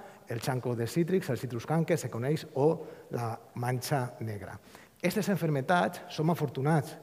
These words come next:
i no les tenim. En els cítrics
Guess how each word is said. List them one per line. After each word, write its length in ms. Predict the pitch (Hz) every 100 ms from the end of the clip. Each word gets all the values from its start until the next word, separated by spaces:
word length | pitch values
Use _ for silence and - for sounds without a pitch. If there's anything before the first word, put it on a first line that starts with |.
| - 131
i 60 |
no 140 | 135 123
les 160 | 113
tenim. 240 | - 92 90 - - _ _ _ _ - - _ - - - - - _ _ _ _ _ _ _ _ _ _ _ _ _ _ _
En 160 | 143 143
els 80 | -
cítrics 480 | 214 196 214 -